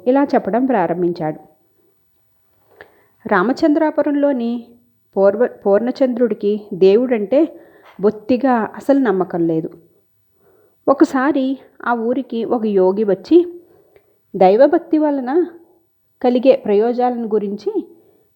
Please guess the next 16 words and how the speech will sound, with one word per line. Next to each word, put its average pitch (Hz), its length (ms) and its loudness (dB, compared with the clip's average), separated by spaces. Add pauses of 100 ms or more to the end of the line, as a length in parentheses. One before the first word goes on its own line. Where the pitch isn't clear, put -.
(420)
ప్రజలకి 233 520 2
బోధనలు 214 520 -2 (100)
చేస్తూ 208 300 -6
ఉన్నాడు. 165 360 -4 (920)
పూర్ణచంద్రుడు 240 800 4 (100)
యోగిని 220 600 2
ఒకరోజు 202 720 -2
ఏకాంతంగా 214 640 -2
కలుసుకుని, 196 680 -2 (840)
"స్వామి, 214 560 2 (240)
మీరు 254 360 2 (120)
పదే 214 240 6
పదే 190 520 0 (560)
దైవభక్తి 233 600 2
గురించి 220 380 -4
చెబుతున్నారు. 180 520 -4